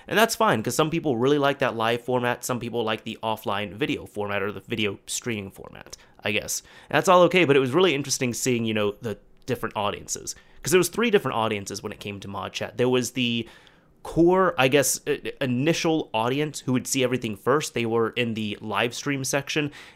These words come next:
and that'd be, you know, the first few hundred views or so. Then there were the people, which were the vast majority of people, such as you all right here, who would be watching Mod Chat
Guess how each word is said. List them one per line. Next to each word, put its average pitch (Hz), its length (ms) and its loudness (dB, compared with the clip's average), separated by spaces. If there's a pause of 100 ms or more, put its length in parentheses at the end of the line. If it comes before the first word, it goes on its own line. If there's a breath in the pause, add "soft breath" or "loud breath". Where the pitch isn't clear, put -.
and 165 100 0
that'd 208 100 4
be, 190 100 0
you 175 80 4
know, 147 140 4
the 139 80 -2
first 131 340 0 (180)
few 117 240 -2
hundred 107 320 -4
views 104 260 -8
or 120 80 -4
so. 151 320 -2 (340 soft breath)
Then 156 220 4
there 160 140 6
were 151 120 2
the 139 140 0
people, 143 420 0
which 127 220 0
were 123 160 0
the - 120 -10
vast 123 260 0
majority 120 400 0
of 110 80 -6
people, 117 300 -4
such 113 200 -6
as 104 120 -10
you 147 180 2
all 107 200 2
right 101 180 0
here, 139 280 2 (360 loud breath)
who 143 120 2
would 170 240 6
be 170 100 -2
watching 135 460 0
Mod 120 260 2
Chat 120 380 -2